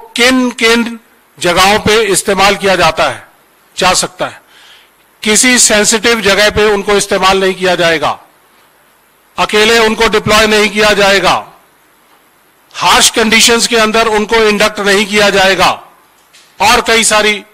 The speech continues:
employment restrictions हैं। तो ऐसी restrictions के साथ क्या हम देश की सरहदों को महफूज रख पाएंगे? एक सवाल ये है। दूसरा,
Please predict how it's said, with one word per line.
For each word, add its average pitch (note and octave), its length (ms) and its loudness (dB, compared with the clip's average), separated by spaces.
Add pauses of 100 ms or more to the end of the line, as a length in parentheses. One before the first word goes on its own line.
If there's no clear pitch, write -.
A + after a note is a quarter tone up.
(200)
employment F#3+ 680 -2 (440)
restrictions E3 600 -2
हैं। G#2+ 180 -18 (800)
तो F3+ 160 -16
ऐसी G3+ 480 0 (320)
restrictions F3+ 560 -2
के F#3+ 120 -2
साथ F#3 240 2 (400)
क्या F#3+ 140 0
हम F#3 420 0 (300)
देश F#3 260 0
की F#3+ 320 -2 (720)
सरहदों F3+ 460 0
को G3+ 80 2
महफूज F3 400 0
रख F#3 200 -2
पाएंगे? G#3+ 420 2 (420)
एक F#3 180 -2
सवाल G3 340 2
ये G#3 200 2
है। A#3+ 200 -6 (580)
दूसरा, G#3+ 400 0